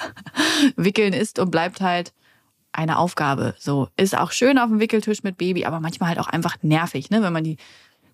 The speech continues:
zwölfte Windel am Tag wechselt. Und ja, deswegen, wir haben tatsächlich auch immer ein paar Wegwerfwindeln da,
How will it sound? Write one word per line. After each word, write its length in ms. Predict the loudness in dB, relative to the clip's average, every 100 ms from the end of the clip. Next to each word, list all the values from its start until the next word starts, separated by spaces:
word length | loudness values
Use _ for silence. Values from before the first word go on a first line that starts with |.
| _
zwölfte 460 | 0 2 4 2
Windel 260 | 2 2 2
am 140 | 0
Tag 300 | -2 -2 -2
wechselt. 360 | -4 -4 -4 -4 -10 _ _ _ _ _ _ -20 -2
Und 640 | 2 4 2 2 0 -6 _ -20 -20 _ _ _ -2
ja, 220 | 0 0 -2
deswegen, 640 | 2 4 6 6 4 2
wir 280 | 2 4 4
haben 240 | 2 0
tatsächlich 480 | -4 -4 -4 -6 -6
auch 120 | -6 2
immer 340 | 6 8 6 4
ein 80 | 2
paar 180 | 2
Wegwerfwindeln 800 | 0 -2 0 0 2 4 4 2
da, 260 | 2 2